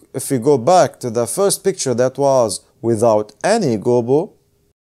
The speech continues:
we see how the picture was bright much more and the reflection was really big. Now if we jump directly from this picture to the one with two gobos to see the main differences, we can see how the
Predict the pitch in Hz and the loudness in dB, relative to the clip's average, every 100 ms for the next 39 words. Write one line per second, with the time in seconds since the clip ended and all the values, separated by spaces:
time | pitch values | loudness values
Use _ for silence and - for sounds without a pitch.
0 | _ _ _ - 127 120 147 165 170 123 | _ _ _ -2 0 2 2 2 0 0
1 | 120 110 147 135 123 101 98 95 90 - | -2 -2 -6 -4 -4 0 0 0 -2 -10
2 | 113 104 147 160 123 104 127 151 - 160 | -10 0 2 4 2 -4 -6 -6 -6 -4
3 | 156 156 165 165 _ - 131 131 127 120 | 0 0 -2 -6 _ -10 -4 -2 -2 -2
4 | 127 131 - 120 107 104 101 101 143 170 | -4 -6 -6 -4 -2 -2 -2 -2 0 0
5 | 151 101 90 _ _ _ _ _ _ - | 0 -2 -4 _ _ _ _ _ _ -8
6 | 131 151 156 156 151 117 151 139 113 147 | 0 2 2 0 -2 0 0 0 0 2
7 | 180 160 107 101 - 117 131 175 247 - | 2 -2 -4 -8 -6 -6 -4 -2 0 -2
8 | - 185 175 - 107 90 _ _ _ 127 | -4 -4 -4 -4 -6 -6 _ _ _ -2
9 | 127 131 165 156 113 113 - - 262 185 | 0 2 0 0 -2 -4 -6 -2 -2 0
10 | 151 123 117 127 - 117 - 135 107 101 | 2 2 0 -2 -4 -6 -4 -2 -4 -6
11 | 101 123 117 98 135 175 185 226 233 - | -4 -4 -2 -4 -4 -4 -4 -2 -2 -4
12 | - _ _ _ _ _ _ _ 123 151 | -10 _ _ _ _ _ _ _ 0 0
13 | 156 151 135 170 147 123 123 113 113 107 | 2 -2 0 0 0 0 0 2 0 -2